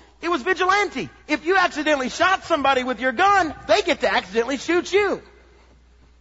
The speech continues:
And if they're dead, their family <laughs> does. Anyway, it didn't sound right. Hand for hand, foot for foot, burn for burn, wound for wound, bruise for bruise. If I walked up and punched Nate in the arm,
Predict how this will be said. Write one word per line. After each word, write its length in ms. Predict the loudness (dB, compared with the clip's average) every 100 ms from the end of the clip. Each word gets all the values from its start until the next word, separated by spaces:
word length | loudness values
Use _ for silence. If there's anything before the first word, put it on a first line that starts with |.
| _ -6
And 100 | -4
if 80 | -2
they're 160 | -2
dead, 260 | 0 -2 -2
their 100 | -4
family 320 | 0 2 2
<laughs> 140 | 0 0
does. 380 | -2 -4 -8
Anyway, 260 | -4 -4 -2
it 160 | -4 -6
didn't 200 | -14 -8
sound 240 | -6 -4
right. 240 | -6 -8 -14 _ _ -20 -20 _ _ _ _ _ _ -20 _ _
Hand 280 | -2 0 2
for 120 | 0
hand, 280 | 0 -2 -2
foot 180 | -6 -6
for 140 | -6
foot, 260 | -2 -4 -4 -12 -2
burn 300 | 2 4 2
for 100 | -2
burn, 420 | 0 0 -2 -4
wound 240 | -2 -2 0
for 100 | 0
wound, 360 | 0 -2 -6
bruise 260 | -4 -4 -4
for 120 | 0
bruise. 540 | 2 2 0 -6 -16 -20 -20 -20 -18 -2
If 140 | 0
I 160 | 4 4
walked 280 | 4 2 2
up 180 | -2 -2
and 120 | -2
punched 320 | -2 -2 -6
Nate 400 | -2 0 0 -4 -12 -20 _ _ -8
in 120 | -4
the 120 | 0 4
arm, 340 | 4 4